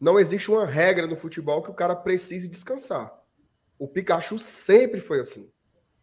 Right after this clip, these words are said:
O Pikachu tem duas lesões na carreira. E uma delas foi no ombro.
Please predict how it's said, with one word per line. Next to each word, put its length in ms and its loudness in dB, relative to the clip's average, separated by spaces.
O 60 -18
Pikachu 460 -2
tem 200 -10
duas 340 -2
lesões 320 0
na 140 -2
carreira. 500 -6
E 100 -4
uma 180 4
delas 300 0
foi 140 2
no 120 0
ombro. 480 -2